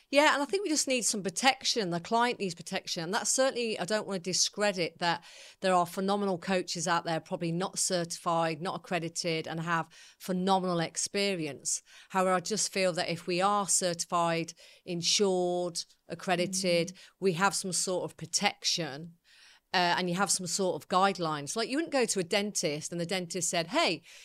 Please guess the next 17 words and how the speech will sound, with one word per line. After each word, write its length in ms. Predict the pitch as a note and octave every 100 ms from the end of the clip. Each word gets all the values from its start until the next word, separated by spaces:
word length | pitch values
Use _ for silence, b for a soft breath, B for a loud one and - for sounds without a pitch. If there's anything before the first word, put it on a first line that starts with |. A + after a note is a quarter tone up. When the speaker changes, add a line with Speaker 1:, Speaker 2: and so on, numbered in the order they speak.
| B
Speaker 1:
you 80 | A#3
know, 160 | F3+
I 200 | G3+ G#3+
do 240 | F3 G3 E3+
dentistry 720 | G3+ G3+ - F#3 - F3+ E3+
because 280 | E3+ E3+ F3
I 140 | F3+
had 180 | F3 E3
a 60 |
dentist." 800 | D#3 G3 G3+ - - - - - - _ b b b
That's 220 | B3 C#4+
what's 160 | D4+ G#3+
happening 260 | B3 - G#3
in 60 |
the 80 | F3
coaching 480 | F3 A#3 - A3 F3+
world. 280 | D#3+ D3